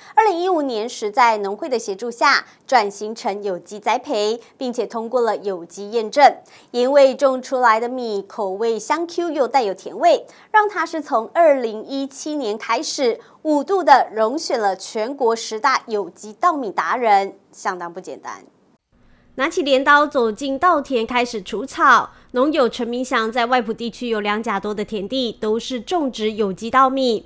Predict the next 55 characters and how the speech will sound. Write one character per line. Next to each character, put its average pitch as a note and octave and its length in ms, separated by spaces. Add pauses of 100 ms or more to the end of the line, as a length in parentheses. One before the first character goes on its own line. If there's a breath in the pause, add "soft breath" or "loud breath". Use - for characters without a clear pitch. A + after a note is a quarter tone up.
(260 soft breath)
虽 C4+ 140
然 B3+ 100
得 A3+ 160
花 A#3 180
费 C#4 140
时 A#3 180
间 B3 260
手 A#3 160
工 G#3+ 180
除 A3+ 180
草， A#3+ 420 (260 soft breath)
产 D4 180
量 F#4 240
也 C4+ 80
没 C4+ 120
有 C#4 100
办 F4 160
法 C4 180
比 B3 180
惯 C#4+ 280
性 G#3+ 240
农 G#3 160
法 B3 220
来 G3 140
得 G3 120
多， C4 420 (240 loud breath)
但 A#3 180
为 A#3+ 160
了 A3+ 60
要 A#3 160
让 A#3 220
家 B3 180
人 A3+ 240
吃 A#3+ 160
到 A#3 140
安 A3+ 260
心 C#4+ 260
美 A3+ 200
味 A3+ 160
的 G3+ 100
有 F#3+ 220
机 D4+ 240
米， D#4 400 (180 soft breath)
才 C#4+ 160
会 G4+ 160
一 F#4 80
头 B3+ 220
栽 B3+ 180
入 D4+ 260
有 F#3+ 220
机 A3+ 220
米 A#3 160
的 F3+ 100
行 C3+ 220
列。 G3 340